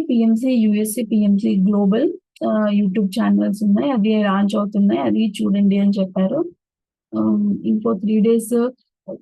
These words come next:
గవర్నమెంట్ వాళ్ళ కోసం కూడా వర్క్‌షాప్ అప్పుడు చేశారు. So, ఇది అప్‌డేట్ ఇస్తూ వచ్చారు.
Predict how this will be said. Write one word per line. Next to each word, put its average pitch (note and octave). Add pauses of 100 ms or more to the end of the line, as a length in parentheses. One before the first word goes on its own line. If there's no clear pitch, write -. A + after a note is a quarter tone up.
(180)
గవర్నమెంట్ B3+
వాళ్ళ A3+
కోసం G#3+
కూడా A3
వర్క్‌షాప్ A3
అప్పుడు G3
చేశారు. G3+
So, B3+
ఇది G#3
అప్‌డేట్ G#3
ఇస్తూ G#3+
వచ్చారు. G#3